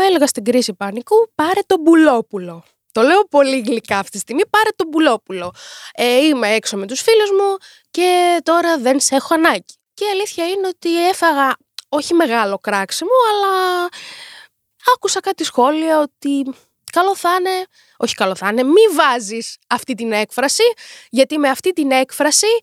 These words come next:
υποκινείς μ-, ένα πατριαρχικό μοτίβο, ότι και καλά, ε, να πάρεις τον Πουλόπουλο, είναι το, α,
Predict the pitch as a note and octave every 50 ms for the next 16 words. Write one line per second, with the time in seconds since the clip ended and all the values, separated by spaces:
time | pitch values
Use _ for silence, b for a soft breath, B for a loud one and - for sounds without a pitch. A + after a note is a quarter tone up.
0 | B B B - D4+ D4 - D4 C#4+ - - - C4+ C#4 C4+ C#4+ D#4 F4 G4 A4
1 | C5 - - - - b b b b b b _ _ _ C4 C4+ C#4+ D4 - D#4+
2 | E4+ F#4 G4+ - - E4+ - - - C#4 C#4 - - B3+ - - F4 F#4 F4+ D#4+
3 | C4+ B3 - _ - B3+ B3+ A#3 F#3+ G3+ A3+ C#4+ F4 A#4+ - _ _ _ _ _
4 | _ _ _ _ - A#3+ B3+ B3 C#4 A3+ - A#3+ - - B3 B3 C4 C#4+ D#4 E4
5 | E4+ F4+ F4 B B B B B B B B B B - - B3+ B3+ B3+ B3+ B3+
6 | B3+ - _ D4+ D#4 D#4+ D4+ C4+ - - C#4 A#3 G3 G3+ A3 A3 B3+ D#4+ F#4+ -
7 | _ G4 F#4+ F#4+ F#4 F#4+ F#4 F#4 E4+ E4 D4+ C#4 B3 - G#3+ G3+ F#3+ - - -
8 | G#3+